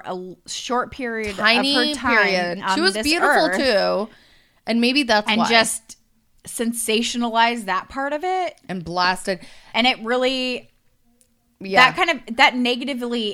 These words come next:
Speaker 1: impacts the way that the surrounding communities
Speaker 2: Yeah.
Speaker 1: react to that.
Speaker 2: Or
Speaker 1: you know, or,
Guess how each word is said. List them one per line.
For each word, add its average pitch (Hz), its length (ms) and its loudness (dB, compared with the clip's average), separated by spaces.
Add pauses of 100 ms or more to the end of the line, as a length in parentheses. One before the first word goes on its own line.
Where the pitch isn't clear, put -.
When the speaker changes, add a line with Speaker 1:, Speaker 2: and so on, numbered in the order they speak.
Speaker 1:
impacts 202 580 -4
the 202 120 -10
way 185 380 -4
that 170 500 0 (260)
the 180 200 -8
surrounding 180 880 -4
communities 196 1080 -6 (640)
Speaker 2:
Yeah. 180 160 -4
Speaker 1:
react 262 460 0
to 196 140 -6
that. 143 280 -12 (220)
Speaker 2:
Or 214 280 2
Speaker 1:
you 196 60 2
know, 202 260 0
or, 214 460 -4